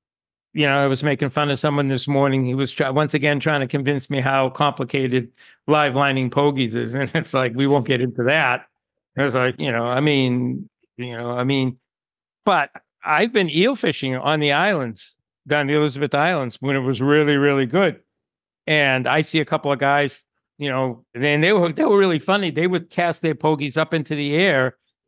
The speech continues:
and let 'em slam on the water, and it would stun 'em. And it was almost like the bass would hear the pogie slap the water. And you'd, I mean, these guys were releasing thirty pound fish. I mean, I'm not, I'm not kidding. Just looking for a big fish.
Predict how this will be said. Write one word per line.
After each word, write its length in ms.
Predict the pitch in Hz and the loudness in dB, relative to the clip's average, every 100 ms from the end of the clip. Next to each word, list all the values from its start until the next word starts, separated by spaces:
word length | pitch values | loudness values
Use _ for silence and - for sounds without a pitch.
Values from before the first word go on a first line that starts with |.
| _ | _
and 200 | 156 160 | 0 2
let 160 | 156 156 | 4 2
'em 180 | 147 127 | 0 -4
slam 560 | - - 165 170 170 | -10 -4 0 2 2
on 140 | 165 151 | 2 2
the 80 | |
water, 500 | 143 165 190 165 127 | 2 4 4 2 0
and 140 | 139 151 | -2 -4
it 80 | 139 | -4
would 160 | 143 | -4
stun 420 | - - 202 233 | -6 -2 0 2
'em. 300 | 170 131 127 - _ _ _ _ _ - | 2 0 -6 -14 _ _ _ _ _ -2
And 160 | 170 | 0
it 40 | 165 | 2
was 120 | 151 | 2
almost 240 | 190 180 | 2 2
like 140 | 185 - | 0 -2
the 60 | |
bass 420 | 135 151 175 190 160 | -2 0 2 0 -2
would 100 | 143 | 0
hear 160 | 170 | 0
the 80 | 143 | 0
pogie 340 | - 170 160 151 | 0 0 0 -6
slap 360 | - 160 151 | -2 0 0
the 100 | - | 0
water. 420 | 143 180 190 151 135 | 2 4 4 2 0
And 140 | 147 | -2
you'd, 180 | 147 123 - 156 | -6 -8 -8 0
I 60 | |
mean, 260 | 156 151 135 _ _ - | 2 0 -2 _ _ 0
these 160 | 349 | 0
guys 300 | 403 427 208 | 2 2 2
were 140 | 165 151 | 2 2
releasing 500 | 143 170 175 151 127 | 2 2 2 0 0
thirty 280 | 147 135 127 | 0 0 0
pound 300 | 135 127 - | -2 -4 -4
fish. 300 | 127 - 127 | -8 -6 -4
I 80 | |
mean, 200 | 127 123 | -2 0
I'm 100 | 131 | 0
not, 300 | 139 147 143 _ - | 2 0 -2 _ -4
I'm 180 | 135 135 | -2 0
not 220 | 131 127 | 0 0
kidding. 300 | 139 123 120 | -2 -2 -2
Just 280 | 135 - - | -2 -4 0
looking 380 | 180 185 175 143 | 0 2 2 2
for 180 | 147 | 2
a 40 | 123 | 2
big 380 | 107 147 139 117 | 0 0 0 -2
fish. 380 | 120 113 - | -8 -8 -12